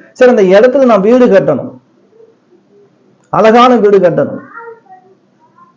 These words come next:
அதுக்கு சுக்கிர பகவான் வந்து நல்ல நிலைமையில இருக்க வேணும். இவரும் பாருங்கங்க, உங்க லக்கணத்துக்கு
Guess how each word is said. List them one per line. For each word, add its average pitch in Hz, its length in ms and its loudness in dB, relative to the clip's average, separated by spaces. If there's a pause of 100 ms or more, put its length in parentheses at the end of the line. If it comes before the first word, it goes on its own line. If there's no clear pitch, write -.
அதுக்கு 269 280 -2
சுக்கிர 226 420 -6
பகவான் 262 540 2
வந்து 233 220 2
நல்ல 208 240 0
நிலைமையில 196 460 2
இருக்க 160 260 0
வேணும். 135 300 -2 (140)
இவரும் 226 480 2
பாருங்கங்க, 214 480 2 (380)
உங்க 214 300 0
லக்கணத்துக்கு 190 880 0